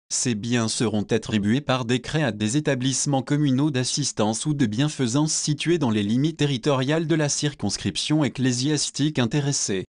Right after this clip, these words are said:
En cas de dissolution d'une association,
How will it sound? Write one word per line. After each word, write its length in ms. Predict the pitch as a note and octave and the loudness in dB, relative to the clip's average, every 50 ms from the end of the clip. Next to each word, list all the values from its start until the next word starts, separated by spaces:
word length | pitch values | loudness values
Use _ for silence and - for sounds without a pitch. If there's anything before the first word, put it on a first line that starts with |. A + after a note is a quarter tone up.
| _ - | _ -2
En 140 | A#2+ A2 | 0 0
cas 240 | G2 - - D3 D3 | 0 0 0 0 2
de 120 | C#3+ A#2 G#2+ | 2 0 0
dissolution 720 | G2 A2 B2+ C3 - C3+ A#2 A#2 A2+ A2 - - D#3+ D3+ | 0 -2 -2 0 0 0 0 0 0 -2 -2 -2 -2 -2
d'une 200 | B2 A2+ A#2 A#2 | 0 2 2 2
association, 880 | C3 C3+ - - D3+ - - C#3 B2+ A#2 - - - G#2+ G2 G2 B2 D3 | 0 0 0 0 -2 0 0 0 0 0 0 -2 0 0 0 0 0 -4